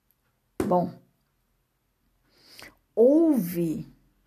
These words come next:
resistência civil a atitude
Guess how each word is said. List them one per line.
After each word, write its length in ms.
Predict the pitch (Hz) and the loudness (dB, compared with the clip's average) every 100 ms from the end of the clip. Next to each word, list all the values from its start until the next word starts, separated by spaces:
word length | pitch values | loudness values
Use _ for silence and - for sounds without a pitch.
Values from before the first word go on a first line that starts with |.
| _ _ | _ _
resistência 1080 | 170 202 180 190 170 - - 170 170 - 170 | 0 2 2 -4 -6 -6 -8 -12 -10 -10 -10
civil 1000 | - 156 147 147 151 156 180 196 370 453 - _ _ _ _ _ _ _ _ _ _ _ _ _ - | -8 -6 -6 -8 -10 -10 -4 -2 -2 -4 -12 _ _ _ _ _ _ _ _ _ _ _ _ _ -12
a 440 | 202 202 202 226 | -6 -4 -2 -2
atitude 1160 | 320 - - 233 - 226 226 269 240 285 349 - | -2 -4 -6 -6 -6 -4 -2 -2 -4 -2 -4 -4